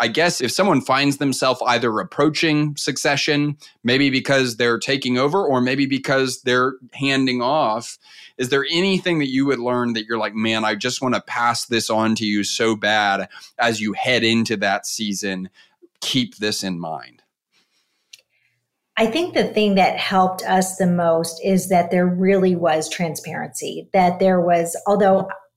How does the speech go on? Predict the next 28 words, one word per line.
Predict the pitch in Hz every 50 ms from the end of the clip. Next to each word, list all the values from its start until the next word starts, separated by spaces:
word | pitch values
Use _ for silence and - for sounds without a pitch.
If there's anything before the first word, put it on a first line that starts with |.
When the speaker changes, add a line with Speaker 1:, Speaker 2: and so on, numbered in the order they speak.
| _ _ _ _ _ -
Speaker 2:
I, | 196 196 196 196 190 185 190 -
I | 202 196
will | 185 196 190
say, | 190 185 - 180 175 170 170 -
you | 185 185 190
know, | 170
I | - - 180
read | 175 180 175 170 175
a | 185
lot | 190 190 196 202
of | 196
books | 185 190 190 180 - -
during | 185 180 180 190
that | 180 180 185
time | - 185 180 180 175 180 180 180
about | - 180 180 175 170 170 175 175 - - - - - - _ _ -
negotiation, | 190 190 185 196 190 180 185 185 - 190 180 180 180 185 185 - 196 180 180 180 175 175 175
never | 180 185 180 196 185
split | 185 - 202 196 196 -
the | 190
difference, | 180 - 190 180 185 - 190 180 180 180 180 180 185 180 -
you | 190
know, | 185 180 -
all | - 185 185 185 196
of | 196 185
those, | 196 196 190 185 185 - - -
those | 185 196 185 185 185 180 180 - - - -
topics. | - - 185 180 - 202 196 196 196 -